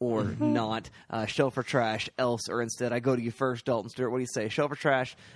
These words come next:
Speaker 1: else or instead on Eraserhead?
Speaker 2: Of course, this is a shelfable film. I think that was, uh, pretty obvious to the listener by the, you know, the first fifteen minutes of the show, and I think it's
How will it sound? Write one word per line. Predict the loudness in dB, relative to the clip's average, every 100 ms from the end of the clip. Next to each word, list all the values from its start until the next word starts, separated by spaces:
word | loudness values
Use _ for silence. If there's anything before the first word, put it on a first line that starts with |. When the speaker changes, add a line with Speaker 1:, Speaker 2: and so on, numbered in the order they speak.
| 0
Speaker 1:
else | 2 2 0
or |
instead | -2 -2 -2 -2 -2
on | -2 -2 -2
Eraserhead? | -4 -6 -4 -4 -6 -6 -6 -2
Speaker 2:
Of | 0 0
course, | -2 -4 -4 -6
this | -8 -6
is |
a | -6
shelfable | 0 0 2 -4 -4
film. | -2 0
I | 2
think | 2 0 4
that | 4 4
was, | 0 -2 -2
uh, | -2 -4 -6
pretty | -6 -4
obvious | -4 -4 -6 -6
to | -8
the |
listener | -6 -4 -6 -6
by | -4 -2
the, | -2 -6 -6 -10 -12
you | -4 -2
know, |
the | -2
first | -2 -2 -2
fifteen | -4 -4 -8
minutes | -8 -10
of | -10
the | -6
show, | -2 -2 -2
and |
I | -6
think | -6 -6
it's | -6 -8 -10